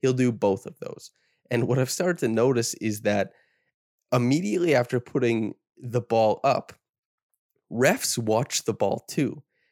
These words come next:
And we can see Scotty, if we don't watch the ball, we can see him push his defender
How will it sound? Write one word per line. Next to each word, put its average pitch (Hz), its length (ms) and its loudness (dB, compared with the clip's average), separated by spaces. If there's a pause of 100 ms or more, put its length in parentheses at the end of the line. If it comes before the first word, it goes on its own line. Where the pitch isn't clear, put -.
(260)
And 117 180 0
we 131 100 0
can 127 200 -2
see 180 340 -4
Scotty, 117 680 0
if - 220 -8
we 131 180 -2
don't 131 220 -2
watch - 320 -6
the 92 60 -14
ball, - 400 -10 (720)
we 127 160 -2
can 127 140 2
see - 200 -2
him 120 180 0 (140)
push 156 400 0
his 117 200 0
defender 104 760 -2